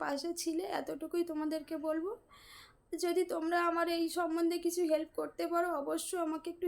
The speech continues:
হেল্প করো, কারণ তোমরা ছাড়া আমার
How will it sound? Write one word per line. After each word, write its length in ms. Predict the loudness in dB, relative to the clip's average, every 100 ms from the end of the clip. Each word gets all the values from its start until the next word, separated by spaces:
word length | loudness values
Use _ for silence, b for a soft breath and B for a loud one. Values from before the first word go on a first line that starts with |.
| 2
হেল্প 200 | 0 -2 -4
করো, 200 | -2 -2 -4 -8 B B -8 -10 -14 -16 -16 -20 _ _ _ -20 -20 -20 2
কারণ 200 | 4 6 4 2
তোমরা 220 | 2 2 2
ছাড়া 180 | 0 0 0
আমার 200 | 0